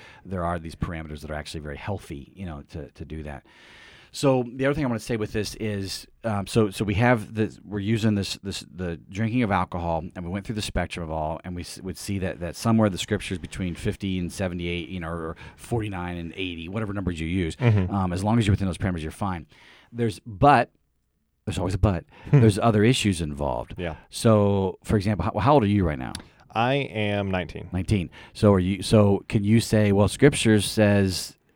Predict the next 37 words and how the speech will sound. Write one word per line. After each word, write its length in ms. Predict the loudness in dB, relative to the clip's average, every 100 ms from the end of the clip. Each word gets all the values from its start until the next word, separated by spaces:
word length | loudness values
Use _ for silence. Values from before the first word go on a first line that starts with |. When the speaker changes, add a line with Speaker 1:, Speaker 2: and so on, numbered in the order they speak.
| -12
Speaker 1:
that 240 | -2 -2
drinking 300 | 2 2 2
itself 260 | 0 2 2
is 120 | 2
not 140 | 0 -2
a 40 |
sin, 480 | 0 4 6 6 2 -6 -4
therefore 320 | 0 2 4
I 60 | 2
can 100 | 2
drink"? 300 | -6 -6 -12 _ _ -20 -20 _ _ _ -6
Speaker 2:
No. 580 | 0 4 4 4 -4 -8
And 200 | -2 0
that 180 | 0 0
brings 220 | -2 0
up 160 | 0 2
another 260 | 0 2
one 160 | 2 2
of 140 | 0 0
those 180 | -2 0
spectrum 320 | -2 0 -2
threads 320 | 2 2 4
that 100 | 2
we 100 | 2
were 60 | 4
talking 280 | 2 2
about 120 | 0 2
Speaker 1:
Mm-hmm. 80 | 4
Speaker 2:
earlier, 280 | 6 4
because 520 | 4 0 0 -2 -2 -6
I 140 | -8
still 260 | -6 -2 -2
have 220 | -2 -4
to 100 | -6
submit 300 | -8 -8 -8 -8
to 100 | -8
authority. 540 | 0 2 2 -2 -14